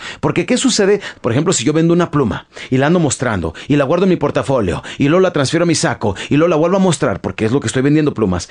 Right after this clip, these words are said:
con el tiempo se deteriora, ¿sí o no? ¿Qué sucede con nuestra presentación? También se va deteriorando a manera que la vamos utilizando diariamente. ¿No te ha pasado que de repente dices, "Ah,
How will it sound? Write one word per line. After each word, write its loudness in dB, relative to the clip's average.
con 2
el 0
tiempo 0
se 0
deteriora, 2
¿sí -2
o 2
no? -6
¿Qué 0
sucede 0
con 2
nuestra 0
presentación? 0
También 2
se 0
va 0
deteriorando 2
a 2
manera 2
que -2
la 2
vamos 0
utilizando 0
diariamente. 0
¿No 0
te 0
ha -8
pasado 0
que -2
de 2
repente -2
dices, 2
"Ah, 0